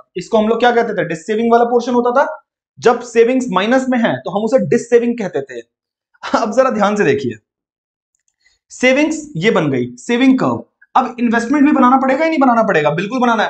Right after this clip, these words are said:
पड़ेगा, क्योंकि सेविंग्स और इन्वेस्टमेंट को बराबर दिखाना है। मेरी बात ध्यान से सुनो, इन्वेस्टमेंट कर्व कैसा बनेगा? एक स्ट्रेट लाइन बनेगी ऐसे करके, ये फ़ोर्टी है, जैसे let suppose फ़ोर्टी है ना इन्वेस्टमेंट,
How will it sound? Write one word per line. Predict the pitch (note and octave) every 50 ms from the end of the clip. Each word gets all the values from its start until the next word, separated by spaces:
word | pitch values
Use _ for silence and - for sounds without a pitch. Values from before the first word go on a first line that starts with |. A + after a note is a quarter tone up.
| -
पड़ेगा, | E3 D#3+ D3 C#3 C3+
क्योंकि | - G#3+ G#3 B3 A#3
सेविंग्स | - A#3+ A#3+ A#3+ C4+ C#4 C4+ D4
और | C4+ C4
इन्वेस्टमेंट | A#3 A#3 G#3+ G#3+ - B3 B3 -
को | -
बराबर | G#3+ G3+ G3 G3 A3 G#3
दिखाना | G#3 - E3+ C#3+ C3 B2
है। | A#2+ A#2 - _ _ _ _ _ _ _ F#3
मेरी | A3+ B3
बात | A#3+ C4+ A#3 F3+
ध्यान | F#3 G3 G3 F#3+
से | F3
सुनो, | - D3 C3 B2 - - -
इन्वेस्टमेंट | G#3 G#3+ G#3+ A3+ A3 - C4+ C4+ B3+
कर्व | C4 B3+ A#3
कैसा | - B3 A#3 B3 A3+
बनेगा? | A#3 A#3 A#3 A#3 B3 C4 C#4 C#4 - _ _ _ _ _ _ _ _ _ _ -
एक | F#3+ F#3 -
स्ट्रेट | - - A3 A3+ A3+ A3+
लाइन | A#3+ A#3 G#3+ E3+
बनेगी | C#3+ B2+ B2 A2+ A2 A2+ A#2 - _ _ _ _ F#3
ऐसे | F#3 F#3 F#3+ D3
करके, | C3+ A2+ G#2+ G#2 G#2+ G#2 - _ _ _ _ _ _ _ _ _ _ _ _ _ _ _ _ _ _ _ _ -
ये | B2+ C#3 F3+ D#3 - - - - - _ _ _ _ _ - - - _ - - - _ _ _ _ _ _ _ -
फ़ोर्टी | G3+ G3 G3+ - B3 A3+
है, | E3 B2+ A#2 C3+
जैसे | D#3 F#3+ G3+
let | G3+ G#3 G#3
suppose | - G#3 D#3 D3 C#3 -
फ़ोर्टी | - G3 F#3 - - C4+
है | B3+
ना | B3 A#3+
इन्वेस्टमेंट, | A#3 A3 A3 G#3 - - B3 C4+ C4 C4+